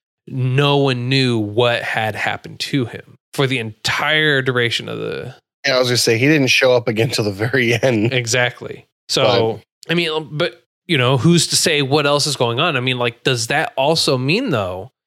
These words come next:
Speaker 1: the flavor text you choose to put on a weapon when you create it,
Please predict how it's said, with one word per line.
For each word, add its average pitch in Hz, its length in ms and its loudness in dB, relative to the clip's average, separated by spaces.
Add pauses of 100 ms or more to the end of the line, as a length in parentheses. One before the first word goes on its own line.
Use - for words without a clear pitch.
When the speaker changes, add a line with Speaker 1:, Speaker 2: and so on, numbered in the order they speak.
(180)
Speaker 1:
the 143 80 -2
flavor 165 400 0
text - 360 -2
you 160 180 2
choose - 580 0
to 147 100 -2
put 160 300 0
on 147 160 0
a 127 60 2
weapon 127 340 2
when 113 160 -2
you 147 100 2
create 143 640 -2
it, - 200 -8